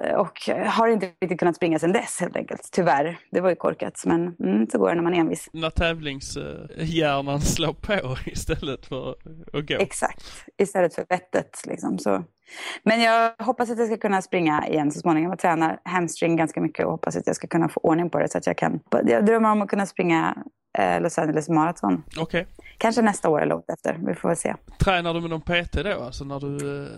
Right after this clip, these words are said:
Speaker 1: Det
Speaker 2: när
Speaker 1: gör jag. Och ibland, precis. Jag ty-, bruk-, tycker att det är väldigt bra. Alltså, jag började träna på allvar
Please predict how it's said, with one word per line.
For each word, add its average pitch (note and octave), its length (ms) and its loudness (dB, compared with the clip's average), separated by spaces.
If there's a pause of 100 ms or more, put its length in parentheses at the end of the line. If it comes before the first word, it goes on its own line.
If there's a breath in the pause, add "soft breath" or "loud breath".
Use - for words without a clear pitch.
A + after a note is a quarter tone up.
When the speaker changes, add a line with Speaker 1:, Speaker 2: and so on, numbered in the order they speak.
Speaker 1:
Det A#3+ 100 4
Speaker 2:
när B3 120 4
Speaker 1:
gör F3 140 6
jag. D#3 220 2 (360)
Och - 160 0
ibland, E3+ 420 -2
precis. G#3 560 -2
Jag F#3+ 180 2
ty-, - 120 -10
bruk-, A3+ 400 -2
tycker C4 240 2
att A#3+ 60 0
det A3 80 2
är F#3+ 100 4
väldigt F3 280 0
bra. F#3+ 100 2
Alltså, G3+ 340 -4 (840)
jag G3+ 220 0 (200)
började A#3 420 4
träna G3 300 0
på - 100 -4
allvar D#3+ 520 0